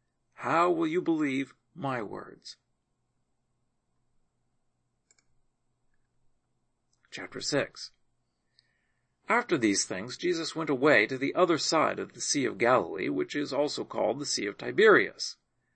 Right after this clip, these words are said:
A great multitude followed him because they saw his signs which he did on those who were sick. Jesus went up into the mountain, and he sat there with his disciples.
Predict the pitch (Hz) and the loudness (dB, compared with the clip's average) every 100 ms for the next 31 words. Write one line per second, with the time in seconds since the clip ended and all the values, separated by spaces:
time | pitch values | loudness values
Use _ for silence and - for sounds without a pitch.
0 | _ - 196 214 208 131 185 202 147 110 | _ -2 2 6 4 6 6 4 0 -8
1 | 98 - 156 175 98 101 101 143 160 151 | -8 4 8 8 4 -2 -8 -4 -4 0
2 | 147 151 147 165 175 117 107 117 139 - | 0 0 -2 -2 0 0 -2 -2 -4 0
3 | 220 190 113 - 117 - 113 117 113 156 | 2 2 0 -6 -8 -8 -2 2 4 2
4 | 131 104 117 - 110 113 - 196 143 - | 2 0 0 -4 -6 -6 0 2 2 -6
5 | _ _ _ _ _ _ _ _ _ _ | _ _ _ _ _ _ _ _ _ _
6 | 185 208 165 135 135 127 156 135 - 190 | 2 6 6 4 -2 -2 2 2 2 2
7 | 170 104 104 151 170 98 92 _ _ _ | 2 2 2 2 2 -4 -14 _ _ _
8 | _ - 220 - 190 143 127 101 110 113 | _ -4 0 4 4 2 -4 -4 -4 -6
9 | 127 - 120 147 170 - 101 - - | -8 -6 0 4 4 0 -10 -12 -16